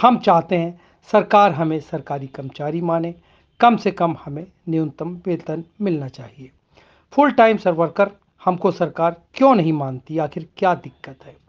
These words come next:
इस तरीके की हमारी ऐसी छोटी-छोटी मांगें हैं जिसे सरकार चाहे तो तुरंत पूरा कर सकती है, लेकिन सरकार हमारी मांगों पर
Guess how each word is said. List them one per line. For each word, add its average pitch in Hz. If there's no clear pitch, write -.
इस 254
तरीके 214
की 208
हमारी 170
ऐसी 165
छोटी-छोटी 220
मांगें 143
हैं 120
जिसे 208
सरकार 175
चाहे 143
तो 175
तुरंत 196
पूरा 143
कर 131
सकती -
है, 120
लेकिन 185
सरकार 202
हमारी 208
मांगों 185
पर 180